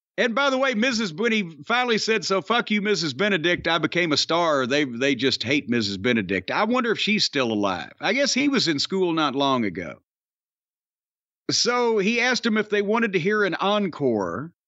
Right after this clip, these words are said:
And there's where the problem started, 'cause the guy in the covid mask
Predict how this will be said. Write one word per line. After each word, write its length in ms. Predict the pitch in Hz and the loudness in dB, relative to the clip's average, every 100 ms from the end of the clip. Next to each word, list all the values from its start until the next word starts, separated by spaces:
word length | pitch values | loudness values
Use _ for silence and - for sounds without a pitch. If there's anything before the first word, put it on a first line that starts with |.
| _ _ _ _ _ - | _ _ _ _ _ -2
And 200 | 127 147 | 0 2
there's 320 | 190 202 165 | 0 0 0
where 160 | 190 185 | 0 -2
the 60 | |
problem 420 | 143 180 185 147 | -2 0 0 0
started, 440 | 135 - 139 113 - | 0 0 0 0 -2
'cause 180 | 135 117 | -2 0
the 100 | 131 | -2
guy 360 | 143 170 190 | 0 2 2
in 140 | 190 165 | 2 0
the 120 | 156 | -2
covid 540 | - 220 262 214 175 | -2 -2 0 0 -2
mask 680 | 170 170 151 139 147 - - | 0 0 2 0 0 -4 -8